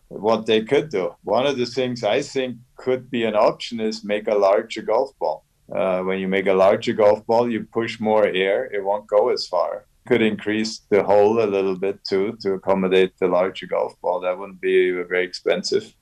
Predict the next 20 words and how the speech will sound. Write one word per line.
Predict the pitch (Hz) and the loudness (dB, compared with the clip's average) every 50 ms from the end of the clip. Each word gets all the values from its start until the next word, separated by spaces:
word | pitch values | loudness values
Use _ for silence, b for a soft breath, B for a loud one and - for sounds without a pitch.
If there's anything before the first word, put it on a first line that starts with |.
| _ _ _ _ _ | _ _ _ _ _
That | - 98 98 101 - | 2 2 2 2 2
could | - 117 110 110 110 | 0 2 2 2 0
be | - 107 104 | 0 0 2
one | 101 98 98 98 101 101 104 104 104 104 101 98 - _ _ _ - | 2 4 4 4 4 4 2 -2 -4 -4 -6 -8 -10 _ _ _ -18
way | - 90 90 95 95 98 101 104 | -10 -2 0 2 4 4 2 0
to, | 101 - - - 98 98 98 98 92 92 _ - | -2 -6 -4 0 0 2 2 0 -2 -4 _ -8
to | - 190 | -8 -6
bring | 180 190 214 214 214 | 0 0 2 2 2
it | 208 202 190 | 2 0 0
back, | - 220 202 196 190 190 - - - - _ _ | 2 4 4 4 2 0 -4 -12 -20 -20 _ _
you | - - | -8 -6
know, | 95 92 92 92 90 | -4 -2 -2 -2 -4
ten, | 90 - 95 95 92 92 | -4 -4 -4 -4 -4 -4
twenty | - - 95 92 90 87 | -4 -4 -2 -2 -2 -4
percent | - - 92 90 - - 90 87 85 - - | -4 -4 -4 -2 0 0 0 0 -2 -4 -6
or | - 90 | -4 0
whatever | 92 - 92 90 - 92 92 | 2 2 2 2 2 0 -2
it | - - | -4 -4
may | - 50 - - | -4 -4 -4 -6
be. | - - - - - | -6 -8 -10 -10 -10